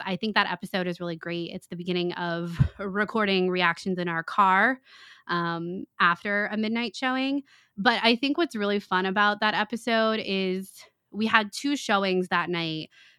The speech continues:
So we did one showing, came to my car, recorded in the car, went back to another showing, and then came back and recorded again. And I really think you can hear the wheels turning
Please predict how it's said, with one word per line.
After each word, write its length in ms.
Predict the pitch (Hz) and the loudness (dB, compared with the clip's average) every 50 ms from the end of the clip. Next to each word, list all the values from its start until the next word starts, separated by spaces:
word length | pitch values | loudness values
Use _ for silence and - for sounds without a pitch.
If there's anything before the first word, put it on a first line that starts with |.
| _ _ | _ _
So 160 | - - 202 | -4 -4 -2
we 100 | 202 196 | -2 0
did 160 | 190 208 196 | -2 -2 0
one 220 | 196 214 214 233 | 2 2 2 2
showing, 600 | 226 - 240 220 208 208 202 196 196 196 190 190 - - | 0 0 0 2 2 2 2 0 0 0 -2 -4 -6 -6
came 180 | - 220 208 202 | -4 -4 -2 0
to 60 | 208 | 0
my 140 | 202 202 190 | 0 0 0
car, 320 | - - 185 175 175 175 | 0 0 2 2 2 0
recorded 440 | 180 175 - - 220 220 220 220 220 | -2 -6 -8 -6 -6 -4 -4 -2 -2
in 100 | 226 220 | -2 -2
the 80 | 214 | -2
car, 500 | 208 - - 185 180 170 175 175 175 180 - _ _ _ _ _ _ _ - | -4 -2 -2 0 0 2 0 -2 -2 -4 -8 _ _ _ _ _ _ _ -4
went 160 | 196 180 180 | -4 -2 4
back 240 | - 214 226 233 - | 6 6 6 6 2
to 120 | - 262 240 | -2 -2 0
another 240 | 214 196 185 190 | 0 0 0 -2
showing, 400 | 175 - 202 185 180 180 175 185 | -4 -4 -4 -2 -2 -2 -2 -4
and 180 | - 185 180 180 | -4 -6 -4 -2
then 260 | 180 175 185 180 175 185 _ _ | -2 -2 -2 -2 -4 -8 _ _
came 180 | - - 196 185 | -6 -4 0 2
back 200 | 185 170 175 - | 2 2 2 0
and 100 | 185 180 | -2 -2
recorded 380 | 175 - - 214 196 180 170 | -4 -4 -2 -2 -2 0 -2
again. 420 | 175 165 156 143 147 - - 214 - - - - - - _ | -4 -4 -4 -6 -6 -6 -8 -10 -10 -12 -18 -20 -20 -12 _
And 140 | 202 220 233 | 2 2 4
I 40 | 233 | 4
really 280 | 220 226 226 240 254 233 | 2 2 0 0 0 -2
think 400 | - 233 220 214 214 - - - _ | 0 0 0 0 -2 -4 -8 -16 _
you 180 | 202 - 226 | -4 -4 -4
can 160 | 190 - 226 214 | 0 2 2 0
hear 320 | 190 - 214 196 196 196 | 2 2 0 2 2 2
the 80 | 196 190 | 2 0
wheels 420 | 185 196 190 185 185 185 185 - | 0 0 2 2 2 0 -2 -6
turning 640 | - - - 180 180 190 196 208 214 220 226 240 269 | -10 -6 -4 -2 0 0 2 2 2 2 2 2 0